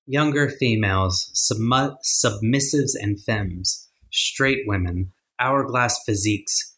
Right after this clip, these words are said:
seduction, mind games, active passive anal sex, aphrodisiacs, body fluid, tattoos, piercings, body hair,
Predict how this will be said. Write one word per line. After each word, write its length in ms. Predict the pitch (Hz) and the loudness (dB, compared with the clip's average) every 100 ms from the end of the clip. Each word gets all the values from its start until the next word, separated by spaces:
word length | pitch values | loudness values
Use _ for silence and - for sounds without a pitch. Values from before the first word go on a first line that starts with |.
| - | -6
seduction, 880 | - 117 95 123 - - 92 82 87 _ _ | -2 -2 0 0 0 -2 -2 -6 -14 _ _
mind 400 | 113 113 117 107 95 | -2 0 2 0 -2
games, 600 | 92 87 85 90 - - _ _ - | -4 -4 -6 -4 -4 -6 _ _ -2
active 420 | 139 143 147 143 - | -2 0 0 0 -2
passive 520 | 120 107 - 110 98 - | 0 2 2 0 0 0
anal 300 | 107 98 95 | 2 2 2
sex, 640 | - 92 - - - - _ - | 0 -2 -6 -4 -4 -6 _ -4
aphrodisiacs, 1200 | 120 - 131 123 120 110 95 80 - - - - _ _ _ - | -2 0 -2 0 0 0 -2 -6 -8 -6 -6 -6 _ _ _ -2
body 360 | 180 208 170 - | 0 2 -2 -4
fluid, 380 | - 110 95 - - _ _ _ _ _ _ _ _ - | -8 -6 -6 -12 -18 _ _ _ _ _ _ _ _ -6
tattoos, 880 | 139 131 - 147 139 139 139 - - _ - | -4 -2 -2 0 2 2 0 -2 -6 _ -2
piercings, 720 | 135 123 - 123 113 113 107 - - | 0 2 2 2 2 0 -2 -4 -2
body 400 | 117 127 123 113 | 0 0 -2 -2
hair, 480 | 123 117 117 113 | 0 2 0 -4